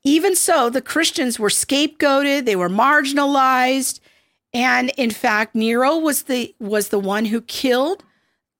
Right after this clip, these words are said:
the Apostle Paul and the Apostle Peter, both men that we have quoted tonight in this teaching. Um,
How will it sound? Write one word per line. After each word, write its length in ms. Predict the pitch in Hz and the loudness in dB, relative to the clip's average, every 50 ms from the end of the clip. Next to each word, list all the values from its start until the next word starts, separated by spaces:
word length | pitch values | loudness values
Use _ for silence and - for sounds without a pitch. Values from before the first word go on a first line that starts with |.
| _ _ _ _ | _ _ _ _
the 160 | 220 233 226 | -2 -2 -2
Apostle 480 | 214 220 - 226 196 190 - - 208 | -2 -2 -2 -2 0 0 0 -4 -4
Paul 440 | 190 - - - - - 170 - - - | -8 -6 -4 -2 0 0 0 -2 -4 -4
and 200 | 240 220 254 277 | -2 0 2 2
the 80 | 285 302 | 2 0
Apostle 500 | 285 302 - 311 294 277 - - 277 247 | 0 -2 -2 -2 0 0 0 -2 -2 -4
Peter, 500 | - - - 302 302 277 214 208 180 - _ _ | -6 -4 -2 0 2 2 0 0 -2 -8 _ _
both 360 | - 240 262 302 330 311 - | 0 0 2 2 0 -2 0
men 260 | 302 277 302 320 302 | 0 0 2 2 2
that 140 | 277 247 240 | 0 0 0
we 140 | 233 233 240 | 0 2 2
have 220 | 247 240 214 208 - _ - _ _ _ | 2 0 0 -4 -10 _ -20 _ _ _
quoted 500 | - - 285 269 311 381 320 220 190 185 | -4 0 2 2 2 2 2 0 -2 -2
tonight 420 | - - 240 208 208 214 208 - | -4 -4 -2 -2 0 -2 -2 -4
in 140 | - 247 233 | -2 -2 -2
this 220 | 240 233 233 - - | -2 -2 -2 -4 -4
teaching. 540 | - - 277 302 294 - - - - - _ _ _ _ _ _ _ _ _ _ _ _ _ _ _ _ - | -2 -2 -2 -2 -2 -4 -6 -6 -10 -14 _ _ _ _ _ _ _ _ _ _ _ _ _ _ _ _ -4
Um, 340 | - 240 240 226 226 226 214 | -2 0 0 0 0 -2 -8